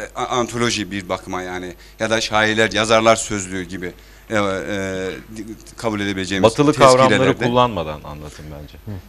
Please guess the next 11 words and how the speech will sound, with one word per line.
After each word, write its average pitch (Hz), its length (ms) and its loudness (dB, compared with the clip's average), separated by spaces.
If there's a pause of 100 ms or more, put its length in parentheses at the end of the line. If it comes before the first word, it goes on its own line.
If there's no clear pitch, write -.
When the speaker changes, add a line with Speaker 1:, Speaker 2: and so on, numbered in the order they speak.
(280)
Speaker 1:
Tezkirelerde 151 840 4 (220)
ş-, - 160 -12
şairler 139 480 2
sayılırken 135 480 -2
bilhassa 151 300 0
Türk - 220 -6
şairler, 90 480 -4 (120)
Türkçe - 300 -6
yazan 95 280 -4
şairler 85 480 -10
yani. 62 220 -18